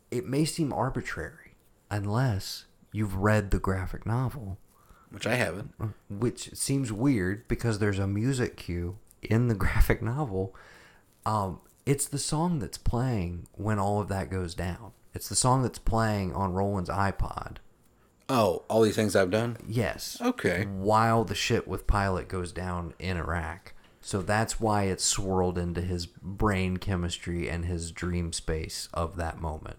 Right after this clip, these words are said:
Speaker 1: That's why he dreams that whole sequence.
Speaker 2: That make, that makes a
Speaker 1: And again,
Speaker 2: lot
Speaker 1: it
Speaker 2: more
Speaker 1: seems,
Speaker 2: sense.
Speaker 1: again, it seems just like a crazy dream sequence, but when you're like, "Oh, this is ac-, this is not in Tim-, this is not Timberlake's drug trip." That's what you think it is initially.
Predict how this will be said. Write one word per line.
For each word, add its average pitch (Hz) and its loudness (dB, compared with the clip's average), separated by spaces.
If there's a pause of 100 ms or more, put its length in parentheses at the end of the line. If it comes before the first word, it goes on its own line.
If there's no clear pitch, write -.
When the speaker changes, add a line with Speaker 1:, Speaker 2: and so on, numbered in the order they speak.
Speaker 1:
That's - -8
why 69 -4
he 87 -10
dreams 78 -8 (400)
that - -6
whole - -10
sequence. - -14
Speaker 2:
That 98 -4
make, 101 -4
that 104 0
makes 104 -6
a - -2
Speaker 1:
And 127 4
again, 156 6
Speaker 2:
lot 120 2
Speaker 1:
it 107 0
Speaker 2:
more 123 4
Speaker 1:
seems, 175 4
Speaker 2:
sense. - -4
Speaker 1:
again, 127 0
it 90 -6
seems 147 0
just 139 -2
like 117 0
a 104 -4
crazy 98 -2
dream 139 0
sequence, 90 -4
but 90 -8
when 92 -4
you're 90 -4
like, 85 -6 (680)
"Oh, 87 0
this 98 -4
is 95 -4
ac-, 98 0
this 95 -2
is 95 -6
not 139 4
in 101 -2
Tim-, 131 0
this 110 -2
is 139 0
not 143 2
Timberlake's 139 0
drug 107 0
trip." - -8
That's - 0
what 160 -2
you 135 -2
think 127 0
it 95 0
is 113 2
initially. - -10